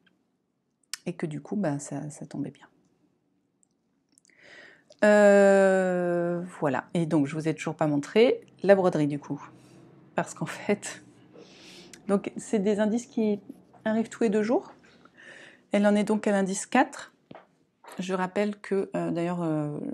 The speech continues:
je, je vais vous mettre après, euh, j'ai filmé le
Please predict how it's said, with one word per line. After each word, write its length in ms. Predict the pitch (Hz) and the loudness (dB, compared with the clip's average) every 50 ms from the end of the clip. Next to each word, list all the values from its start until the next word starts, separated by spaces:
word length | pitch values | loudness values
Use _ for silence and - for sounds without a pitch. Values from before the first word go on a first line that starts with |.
| - _ - | -12 _ -12
je, 220 | - - - 170 160 156 151 156 160 - - - | -12 -10 -10 -12 -10 -10 -8 -8 -8 -10 -8 -10
je 140 | 170 - - | -10 -8 -8
vais 80 | 180 | -8
vous 120 | 175 175 180 | -6 -4 -2
mettre 260 | 190 196 196 - - | -4 -4 -4 -6 -10
après, 400 | 185 190 - - 202 190 190 180 | -10 -10 -8 -6 -6 -6 -4 -6
euh, 120 | 170 160 | -6 -8
j'ai 180 | 160 - - 165 | -8 -8 -10 -10
filmé 460 | 156 - - - 185 180 180 185 185 | -10 -10 -8 -6 -2 0 0 0 0
le 460 | 180 175 156 156 151 147 147 143 151 | 0 0 0 2 2 0 -2 -4 -6